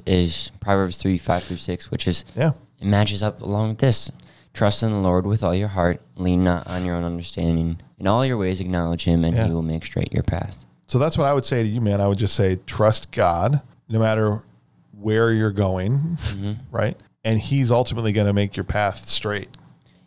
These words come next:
Speaker 1: Yeah.
Speaker 2: Do you know what I'm saying?
Speaker 1: Mm-hmm. Yeah, so I guess one more question quick
Speaker 2: Sure.
Speaker 1: is,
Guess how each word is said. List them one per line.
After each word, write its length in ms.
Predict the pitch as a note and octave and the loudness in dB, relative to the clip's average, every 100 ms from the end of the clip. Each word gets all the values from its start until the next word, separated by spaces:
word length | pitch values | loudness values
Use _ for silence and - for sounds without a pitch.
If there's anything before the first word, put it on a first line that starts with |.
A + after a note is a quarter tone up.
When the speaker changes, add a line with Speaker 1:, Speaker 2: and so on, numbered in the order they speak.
| - | -4
Speaker 1:
Yeah. 240 | - A2+ - - | -2 0 -4 -4
Speaker 2:
Do 80 | |
you 40 | G2+ | -2
know 60 | |
what 20 | G2 | 0
I'm 60 | |
saying? 260 | - F#2 A2 - | 0 0 0 -6
Speaker 1:
Mm-hmm. 180 | A#2+ C3 C#3 - _ _ _ | -6 -4 -6 -14 _ _ _
Yeah, 180 | A#2+ A#2 | 0 2
so 460 | G#2+ - A#2 G#2+ - | 2 0 2 2 -2
I 120 | - A#2+ | -4 0
guess 240 | B2+ - | 0 2
one 120 | A#2 | 0
more 120 | B2+ A2 | 2 0
question 560 | - F2+ F2+ - F#2 | 0 0 0 -4 -4
quick 220 | F2+ F#2+ | -2 -2
Speaker 2:
Sure. 180 | F2+ F#3 C3+ - | 0 0 -2 -6
Speaker 1:
is, 460 | - F2+ E2+ - | -2 -2 0 -4